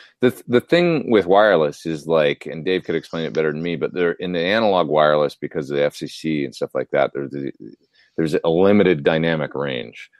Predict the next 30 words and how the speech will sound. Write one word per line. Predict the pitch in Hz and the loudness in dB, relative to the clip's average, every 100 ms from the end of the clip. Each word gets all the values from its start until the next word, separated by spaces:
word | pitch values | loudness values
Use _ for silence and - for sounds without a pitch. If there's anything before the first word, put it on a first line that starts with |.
| _ - | _ -4
that | - | -4
you | 76 | -4
could | 71 67 | -6 -4
use | 71 69 69 | -2 -2 -4
with | 67 | -6
an | 69 | -4
analog | 71 73 69 65 | -2 0 0 2
wireless. | 71 69 65 - | 4 4 2 0
It | - | -4
was, | 69 | -4
I | 69 | -4
think | 85 | -4
it | |
was, | 71 | -4
like, | 60 - | -4 -2
thirty, | 78 76 69 67 | 0 0 0 -2
forty | 78 73 65 | 0 0 0
D | 67 | -2
B | 65 71 78 | 0 0 2
or | 85 | 0
something | - 92 101 | -4 -10 -6
like | 101 101 | -6 -4
that. | 107 107 - | -2 -2 -2
So | 82 | 0
you | 76 | 2
had | 90 76 | 2 2
to | |
use | 80 71 | 0 0
this | 69 - | -4 -4
compounding. | - 101 92 65 65 65 64 62 | 0 2 2 0 -2 -4 -8 -10